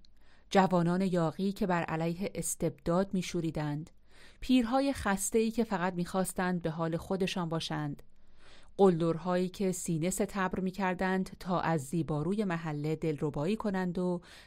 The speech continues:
سالار زنان پیر و دانا که همه چیز را در زندگی تجربه کرده بودند. این انسان‌های کهن عشق می‌ورزیدند، بازی می‌کردند،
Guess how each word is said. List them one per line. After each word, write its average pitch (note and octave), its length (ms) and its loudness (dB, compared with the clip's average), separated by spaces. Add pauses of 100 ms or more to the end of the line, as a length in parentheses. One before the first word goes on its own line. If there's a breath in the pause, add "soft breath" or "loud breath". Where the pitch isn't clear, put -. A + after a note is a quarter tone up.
سالار D#3+ 640 2
زنان E3 500 -2
پیر F#3+ 240 -2
و E3+ 80 0
دانا E3 540 0 (260 loud breath)
که A#3 100 0
همه A#3 340 4
چیز F3+ 320 -2
را D#3+ 100 0
در D3+ 180 -2
زندگی C#3+ 580 -4
تجربه E3+ 440 -4
کرده B2+ 300 -10
بودند. - 420 -16 (1080 loud breath)
این D4+ 240 6
انسان‌های G#3 640 2
کهن G3 540 -2
عشق - 360 0
می‌ورزیدند، E3+ 800 -2 (180)
بازی E3 420 0
می‌کردند، E3+ 720 -2